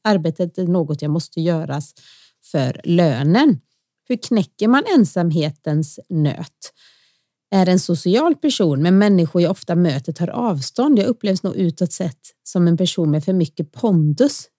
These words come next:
Jag försöker alltid vara trevlig och sudda ut den där starka sidan.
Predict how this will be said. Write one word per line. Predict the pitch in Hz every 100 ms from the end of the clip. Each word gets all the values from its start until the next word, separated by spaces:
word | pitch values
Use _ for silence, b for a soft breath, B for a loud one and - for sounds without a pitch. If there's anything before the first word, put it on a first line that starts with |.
| _
Jag | 175
försöker | - 190 196
alltid | 240 226 -
vara | 214
trevlig | 220 294 226 147
och | 165
sudda | - 160 -
ut | 220 240 233
den | 208
där | 180
starka | - 190 165 127 190
sidan. | - - - -